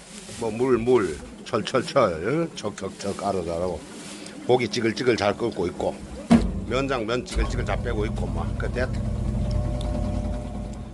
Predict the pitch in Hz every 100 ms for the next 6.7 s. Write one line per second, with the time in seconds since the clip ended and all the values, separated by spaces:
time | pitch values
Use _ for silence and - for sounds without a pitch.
0 | - - - 185 202 214 220 190 - -
1 | 226 254 269 - 285 269 269 302 285 -
2 | _ 254 294 349 359 339 302 _ _ _
3 | _ 190 214 - 214 262 - 214 - -
4 | - - 214 196 254 233 233 226 180 123
5 | 98 - 180 214 - 247 339 - _ _
6 | _ _ _ _ - 196 247